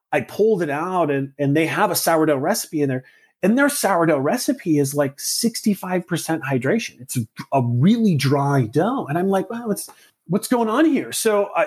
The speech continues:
I, I, for the first time, made a, you know, sixty-eight percent hydration bread.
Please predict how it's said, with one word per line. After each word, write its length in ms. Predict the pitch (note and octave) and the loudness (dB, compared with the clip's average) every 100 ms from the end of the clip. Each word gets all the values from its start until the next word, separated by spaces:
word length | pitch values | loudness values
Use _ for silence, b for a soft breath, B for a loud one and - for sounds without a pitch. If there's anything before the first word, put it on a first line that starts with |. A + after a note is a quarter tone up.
| - E3+ | 0 0
I, 280 | F3 E3 - | 2 0 0
I, 240 | E3 D3+ - | -2 -2 -6
for 120 | - E3+ | -4 -2
the 80 | |
first 280 | - F#3+ - | 0 -2 -2
time, 560 | E3+ B3 G#3 D3+ C#3 C3+ | -2 0 0 0 0 0
made 300 | D3 G3+ F#3+ | 2 2 2
a, 200 | C#3 - _ _ _ _ | 0 -4 _ _ _ _
you 140 | D3+ D#3 | -2 -2
know, 160 | A2 - | -2 -10
sixty-eight 680 | - A3 - G3+ F3 F3+ - | -2 -2 -2 0 0 0 -2
percent 400 | F3 - E3+ E3 | -6 -2 -4 0
hydration 680 | D#3 C#3 D#3+ D#3 D3+ C3 | -2 0 2 2 0 -6
bread. 560 | G#2+ G3 G#3 D#3 D3+ | 0 2 4 4 2